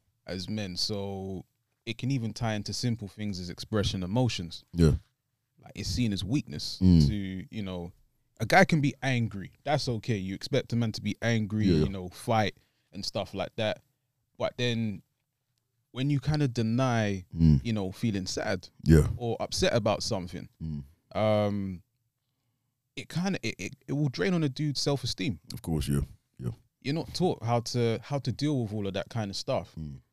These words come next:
Speaker 1: And then you gotta think about when they go to s-, these certain women,
Speaker 2: Yeah.
Speaker 1: they're fulfilling some sort of need
Speaker 2: Mm.
Speaker 1: where, like, a void in these guys.
Speaker 2: Yeah.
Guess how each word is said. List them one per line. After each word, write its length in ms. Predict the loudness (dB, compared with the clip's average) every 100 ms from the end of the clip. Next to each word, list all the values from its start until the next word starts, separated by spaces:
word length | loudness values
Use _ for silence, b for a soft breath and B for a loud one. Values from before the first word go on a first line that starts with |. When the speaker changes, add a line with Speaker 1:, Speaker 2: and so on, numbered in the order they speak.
| _ _ _ -6
Speaker 1:
And 140 | 0
then 240 | 2 2 2
you 100 | 2
gotta 200 | 2 2
think 240 | 2 0
about 240 | -2 -2
when 120 | 0 0
they 120 | 0
go 180 | 2 0
to 120 | 2
s-, 120 | 0 0
these 220 | 0 0
certain 380 | 2 0 2 0
women, 400 | 0 -2 -4 -8 0
Speaker 2:
Yeah. 240 | 2 2 0 -8 -20 _ _ _
Speaker 1:
they're 240 | 2 2
fulfilling 520 | 2 -4 -2 0 2 2
some 220 | 2 0
sort 260 | 2 0 0
of 140 | 0
need 500 | 2 4 2 0 -6 _ -14
Speaker 2:
Mm. 220 | -12 -12 -8
Speaker 1:
where, 580 | -2 0 2 2 0 -4
like, 240 | -6 -4 -4
a 40 |
void 460 | -2 0 2 0 -2
in 200 | -4 -2 -2
these 180 | -4
guys. 400 | -2 0 0 2
Speaker 2:
Yeah. 140 | 2